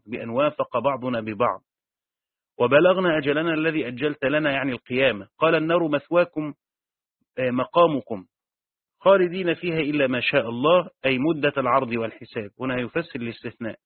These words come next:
إن ربك حكيم في أفعاله، عليم بأعمال الثقلين وأحوالهم. وكذلك نولي بعض الظالمين بعضا، نسلط بعضهم على بعض بما كانوا يكسبون من الكفر والمعاصي.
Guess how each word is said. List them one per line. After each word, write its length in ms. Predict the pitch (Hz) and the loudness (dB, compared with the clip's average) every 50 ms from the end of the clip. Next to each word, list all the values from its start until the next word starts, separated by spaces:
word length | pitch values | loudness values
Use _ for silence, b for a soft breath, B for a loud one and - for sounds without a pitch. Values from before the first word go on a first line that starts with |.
| _ _ _ _ _ _ _ _ _ _ _ _ _ 156 | _ _ _ _ _ _ _ _ _ _ _ _ _ 0
إن 160 | 156 156 160 | 2 4 6
ربك 460 | 165 185 202 190 175 185 180 - 170 | 6 6 4 4 4 2 2 2 -2
حكيم 500 | 156 - 156 156 - 190 190 175 180 165 | -4 -4 -4 -4 -4 -4 -4 -2 -4 -4
في 200 | 143 - - - | -4 -4 -4 -4
أفعاله، 440 | 127 - 143 139 143 135 110 107 107 _ _ _ - | -2 -4 -4 -2 -2 -2 -2 -4 -12 _ _ _ -4
عليم 680 | 107 117 120 139 160 160 156 160 160 165 151 123 123 | -2 -2 0 0 -2 -2 -2 -4 -4 -4 -6 -6 -4
بأعمال 400 | 123 104 113 113 123 147 156 147 | -4 -4 -2 -2 -2 -2 -2 -4
الثقلين 680 | 131 - _ 127 113 - - 120 123 131 139 131 120 | -8 -8 _ -8 -8 -4 -4 -2 0 0 0 0 -2
وأحوالهم. 600 | 110 101 107 - - 120 117 107 101 95 101 104 _ _ _ _ _ _ _ _ _ _ _ _ _ _ _ _ _ _ _ _ _ _ _ _ _ _ _ _ _ _ _ _ _ _ _ _ _ | -4 -4 -6 -6 -4 -4 -2 -2 -4 -10 -16 -20 _ _ _ _ _ _ _ _ _ _ _ _ _ _ _ _ _ _ _ _ _ _ _ _ _ _ _ _ _ _ _ _ _ _ _ _ _
وكذلك 520 | 127 - - 151 151 180 185 185 170 170 156 | -4 0 0 2 4 4 4 2 2 0 0
نولي 400 | 143 143 147 151 156 147 135 131 | 0 2 2 2 2 0 0 2
بعض 260 | 127 147 143 147 131 | 4 4 4 4 2
الظالمين 540 | 123 113 113 120 117 117 120 139 135 123 110 | -2 -2 0 -2 -2 0 0 -2 -2 -2 2
بعضا، 320 | 110 156 147 156 156 185 | 2 2 2 2 0 -2
نسلط 600 | 185 170 143 127 - - 160 156 143 143 147 - 143 | -2 0 -4 -4 -4 -4 -4 -2 -2 -4 -4 -4 0
بعضهم 440 | 123 147 147 135 131 135 127 123 | 0 2 2 2 0 -2 -2 -2
على 220 | 117 120 120 120 123 | -2 0 0 0 0
بعض 220 | 147 170 165 160 | 2 0 0 0
بما 200 | 160 175 180 175 | -4 -4 -4 -4
كانوا 280 | 170 - 196 180 180 165 | -4 -4 -4 -2 0 -2
يكسبون 500 | 147 135 - - 143 143 160 156 147 135 | -2 -2 -4 -6 -4 -2 0 0 0 -2
من 80 | 127 | -2
الكفر 340 | 117 110 - 143 131 - 135 | -4 -4 -6 -10 -8 -4 -2
والمعاصي. 560 | 135 135 120 110 104 95 92 90 - - - | -2 0 0 -2 -4 -6 -8 -10 -14 -20 -20